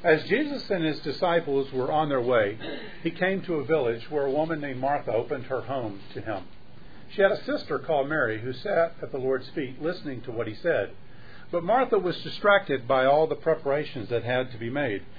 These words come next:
She came to him and she asked, "Lord, don't you care that my worthless sister has left me to do all the work by myself?" This is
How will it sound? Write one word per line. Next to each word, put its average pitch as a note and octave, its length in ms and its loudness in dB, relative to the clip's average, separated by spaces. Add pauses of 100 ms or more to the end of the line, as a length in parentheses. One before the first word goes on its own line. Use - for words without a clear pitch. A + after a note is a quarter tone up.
(240)
She G3+ 80 -6
came D4 320 4
to F#3+ 80 -2
him D#3+ 260 0
and C#3+ 140 -2
she F3 220 -6
asked, D3+ 300 0
"Lord, E4+ 280 0 (520)
don't C#4+ 200 8
you E4 140 0
care E3+ 500 6
that F3 100 -4
my E3+ 120 2
worthless E3 480 0
sister F#3+ 320 0
has B2+ 140 -2
left D#3+ 240 2
me D#3 140 0
to D#3+ 100 -4
do D3 180 -2
all D#3+ 160 2
the D3 160 -4
work D3 260 2
by D3 160 2
myself?" E3 500 2
This D3 160 -10
is B2 120 -8